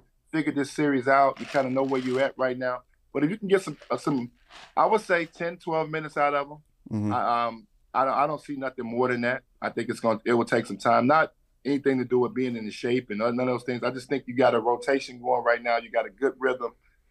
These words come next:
Speaker 1: and you never wanna disrupt that.
Speaker 2: Yeah.
Speaker 1: But if you can get some spot, you can get ten, twelve minutes out of him, um, would be great. 'Cause the Heat, we know the Heat struggle sometimes for scoring.
Speaker 2: Mm-hmm.
Speaker 1: So if you can get that,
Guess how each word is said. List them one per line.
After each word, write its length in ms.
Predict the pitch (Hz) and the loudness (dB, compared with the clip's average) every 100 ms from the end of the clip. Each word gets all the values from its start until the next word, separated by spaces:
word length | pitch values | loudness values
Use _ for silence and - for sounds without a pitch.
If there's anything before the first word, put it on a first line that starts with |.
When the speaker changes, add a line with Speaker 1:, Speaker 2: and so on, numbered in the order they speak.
| - | -4
Speaker 1:
and 280 | 107 123 107 | 0 0 0
you 100 | 139 | 0
never 220 | 151 160 143 | 2 4 4
wanna 220 | 139 120 | 4 2
disrupt 500 | 123 - 131 131 - | -2 0 0 0 -4
that. 160 | 85 - _ _ | -16 -16 _ _
Speaker 2:
Yeah. 140 | 98 101 | -4 0
Speaker 1:
But 120 | 120 | 0
if 80 | 120 | -2
you 80 | 151 | -4
can 160 | 135 | -2
get 180 | 131 147 | 0 0
some 140 | 143 127 | 0 -2
spot, 320 | 147 143 - | 4 4 2
you 120 | 156 | -4
can 100 | 175 | -6
get 200 | 156 151 - | -4 -4 -2
ten, 180 | 156 | -4
twelve 320 | 147 147 139 131 | -2 0 0 0
minutes 300 | 135 131 135 | -4 0 2
out 160 | 131 | 4
of 160 | 127 127 | 2 -2
him, 100 | 127 _ - _ - | -6 _ -20 _ 0
um, 340 | 117 117 110 | 2 2 0
would 120 | 117 123 | -4 -4
be 140 | 120 | -6
great. 340 | 117 135 107 _ _ | -2 -2 -2 _ _
'Cause 120 | 127 | -10
the 80 | 127 | -4
Heat, 240 | 127 156 - | -4 -4 -2
we 140 | 131 | 0
know 160 | 139 131 | 2 2
the 80 | 127 | 2
Heat 180 | 147 - | -2 -6
struggle 380 | - 135 135 | -2 0 0
sometimes 520 | 127 123 113 117 113 - | -6 -10 -4 0 0 -4
for 80 | |
scoring. 440 | - - 117 120 139 - 107 | -10 0 0 0 -4 -12 -10
Speaker 2:
Mm-hmm. 220 | 92 92 | -8 -4
Speaker 1:
So 140 | 120 | -2
if 80 | 113 | -2
you 80 | 127 | -2
can 160 | 120 | -2
get 200 | 117 135 127 | 0 0 2
that, 240 | 123 | 2